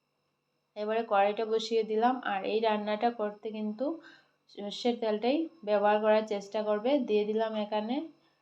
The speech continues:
কালো জিরে, তিনটে শুকনো লঙ্কা, চিড়ে দিয়ে দিলাম একটা তেজপাতা।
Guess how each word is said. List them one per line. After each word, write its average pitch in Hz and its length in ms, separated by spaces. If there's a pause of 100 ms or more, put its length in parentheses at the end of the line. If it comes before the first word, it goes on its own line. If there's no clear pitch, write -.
(380)
কালো 208 260
জিরে, 214 280 (440)
তিনটে 214 280
শুকনো 214 340
লঙ্কা, 220 380 (2250)
চিড়ে 233 340
দিয়ে 226 220
দিলাম 226 320 (360)
একটা 202 340
তেজপাতা। 214 560